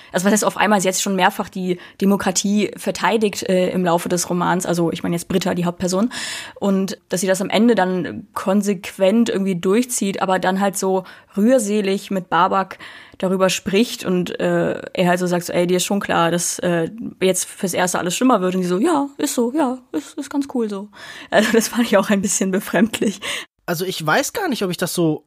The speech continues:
Speaker 2: einfach und so, so ho-, extrem hoffnungsvoll sehe, weil da ist ja immer noch ein, wie du das schon beschreibst, ein harter Weg. Man entscheidet sich halt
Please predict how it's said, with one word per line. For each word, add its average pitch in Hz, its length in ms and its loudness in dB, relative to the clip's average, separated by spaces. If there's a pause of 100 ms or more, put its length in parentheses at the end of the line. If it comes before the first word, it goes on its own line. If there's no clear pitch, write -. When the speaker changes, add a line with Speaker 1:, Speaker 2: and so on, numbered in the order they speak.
Speaker 2:
einfach 175 680 0
und 160 240 0
so, 147 360 2
so 135 240 0
ho-, 147 280 -8 (240)
extrem 170 480 -2
hoffnungsvoll 165 1000 0
sehe, 131 320 0
weil 135 120 2
da 135 80 0
ist - 140 -6
ja 196 120 2
immer 180 120 4
noch 180 160 0
ein, 165 160 0 (360)
wie 170 100 2
du 160 80 4
das 151 140 0
schon 170 160 2
beschreibst, 175 500 0
ein 139 160 -4
harter 135 320 0
Weg. 208 320 -2 (100)
Man 147 200 -4
entscheidet 185 480 -2
sich 226 180 -4
halt 156 240 2